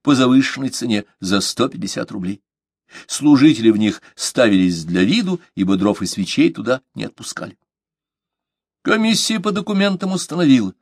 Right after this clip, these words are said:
что двор Тихменева с тысяча семьсот тридцать шестого по тысяча семьсот тридцать восьмой год нанимался за сто рублей, а с тысяча семьсот тридцать восьмого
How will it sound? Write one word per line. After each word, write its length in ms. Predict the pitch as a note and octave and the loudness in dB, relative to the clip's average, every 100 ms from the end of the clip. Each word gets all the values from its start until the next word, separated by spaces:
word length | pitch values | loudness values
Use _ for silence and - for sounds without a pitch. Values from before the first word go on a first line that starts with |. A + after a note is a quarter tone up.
| _ _ | _ _
что 280 | - - D#3+ | -12 0 2
двор 320 | D3+ F3 F#3 | 6 4 4
Тихменева 1160 | E3+ - F#3 F3 - D3 D#3 D#3 D#3+ E3+ F3+ F3 | 0 -6 -2 -2 0 0 2 2 2 0 0 -6
с 200 | E3+ - | -8 -8
тысяча 360 | E3 F3 - | -4 -4 -6
семьсот 440 | E3 E3 E3 E3+ E3+ | -8 -6 -2 -2 -2
тридцать 220 | E3 - | -6 -4
шестого 580 | - E3 - E3 E3+ E3 _ _ _ | -6 -6 -2 0 0 -2 _ _ _
по 120 | D#3 | -4
тысяча 380 | - E3 - D#3 | 0 -2 -2 -8
семьсот 400 | - C#3 E3 E3 | -10 -4 -4 -2
тридцать 320 | D#3+ D#3+ - | -4 -6 -6
восьмой 360 | D3+ - D#3+ | -6 -4 -6
год 240 | D3 D#3+ D#3+ - _ | -2 -2 -4 -20 _
нанимался 640 | A#2+ C3 C#3 C#3+ C#3 - | -4 2 4 2 0 -4
за 160 | F#2+ A#2 | -2 0
сто 320 | A#2 - E3 | 0 -2 0
рублей, 440 | G#3+ G3 F3+ F#3 E3+ _ _ _ | 0 0 2 0 -2 _ _ _
а 160 | - B2 | 0 0
с 140 | - | -2
тысяча 340 | - C#3+ - | 0 0 0
семьсот 400 | B2 B2+ A2+ A#2+ | -6 -8 -2 -2
тридцать 300 | A#2 A#2 - | -2 -6 -2
восьмого 500 | G#2+ G#2+ - A2+ G#2 | -2 -2 0 0 0